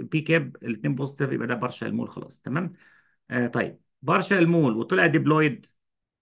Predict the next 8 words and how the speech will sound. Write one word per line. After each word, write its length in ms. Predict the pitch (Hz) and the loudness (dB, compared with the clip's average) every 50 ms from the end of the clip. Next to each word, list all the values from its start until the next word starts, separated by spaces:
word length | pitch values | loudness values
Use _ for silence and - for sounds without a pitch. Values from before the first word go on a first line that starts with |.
| _ _ _ _ _ _ _ _ _ _ _ - | _ _ _ _ _ _ _ _ _ _ _ -12
وطلع 300 | 120 113 - 196 196 185 | -8 -2 0 2 2 2
بي 160 | 175 202 196 | 2 0 -2
كي، 160 | - 196 190 175 | 0 0 -2 -2
بي، 420 | 143 143 175 185 185 185 180 - | -2 -2 0 2 2 2 2 0
آه، 440 | - 151 147 143 139 135 135 135 135 | 0 0 2 2 2 0 -2 -4 -6
بي 280 | 123 - 127 147 170 | -8 -8 -6 -4 -4
كي 200 | 156 - 170 170 | -2 2 2 2
سفن 540 | - - - 170 156 131 127 110 98 92 - | 2 4 2 2 4 4 2 2 0 -2 -8